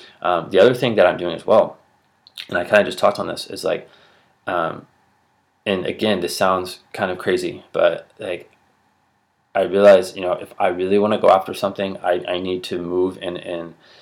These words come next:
uh, with the force of, of having zero distractions, zero communication with people who are not in my business. Um, and so what I do is, uh, every day, I, I wake up in the morning,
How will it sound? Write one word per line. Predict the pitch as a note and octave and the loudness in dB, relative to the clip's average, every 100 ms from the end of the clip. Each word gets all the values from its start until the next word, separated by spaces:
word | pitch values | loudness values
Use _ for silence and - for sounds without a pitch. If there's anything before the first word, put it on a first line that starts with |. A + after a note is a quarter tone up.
| - _ _ | -20 _ _
uh, | - F2 F2 | 0 2 2
with | F2+ - | -2 -2
the | |
force | F#2 - F2+ F#2 - | -4 -2 2 2 2
of, | - - | -6 -8
of | G2 - | -8 -2
having | - F2+ F2 E2+ - | 2 2 0 -8 -14
zero | G2 F2+ F2+ F#2+ F2 E2+ - - - | -14 -8 -4 -2 0 -2 -4 -18 -10
distractions, | F#2 - E2+ E2+ - E2 - - | -10 -2 0 0 -2 -12 -14 -16
zero | F2+ F#2 G2 | -10 0 2
communication | F#2+ - F#2 F2 - E2 - | 2 -2 -8 -8 -8 -8 -8
with | E2 - | -10 -8
people | E2+ E2+ | -6 -6
who | E2+ F2 | -2 -2
are | |
not | E2+ F2 | 2 2
in | F2+ | 0
my | E2+ | -4
business. | E2 - F2 - - - _ _ - | -6 -10 -12 -12 -14 -16 _ _ -6
Um, | F2+ E2+ D#2+ D#2+ - _ _ _ | -2 0 -2 -6 -12 _ _ _
and | F#2 - | -8 0
so | F2+ | 2
what | F2+ | 6
I | F#2+ G#2 | 6 4
do | F2+ F2+ F2+ | 2 0 -2
is, | - E2+ E2 E2 - _ _ _ | -6 -4 -4 -6 -14 _ _ _
uh, | - D#2+ E2 - | -2 0 -2 0
every | G2 G#2 | 0 2
day, | G2 G#2 - - _ _ _ - | 2 0 -2 -12 _ _ _ -4
I, | F2+ E2 E2 | -2 -2 -4
I | E2 | -6
wake | E2 F#2 F#2+ | -2 0 2
up | F#2+ | 0
in | |
the | F2+ | -2
morning, | F2 G2+ A2 A2+ | 0 0 0 -6